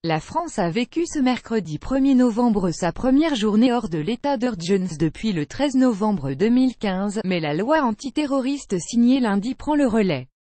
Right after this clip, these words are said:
Et le ministre de l'Intérieur Gérard Collomb recevait, pour l'occasion, les caméras de B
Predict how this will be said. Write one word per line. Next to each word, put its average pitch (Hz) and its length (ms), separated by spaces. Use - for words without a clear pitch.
Et 208 100
le 196 140
ministre 247 580
de 160 120
l'Intérieur 190 680
Gérard 233 440
Collomb 247 280
recevait, 190 720
pour 226 200
l'occasion, 202 600
les 170 120
caméras 240 520
de 202 180
B 196 160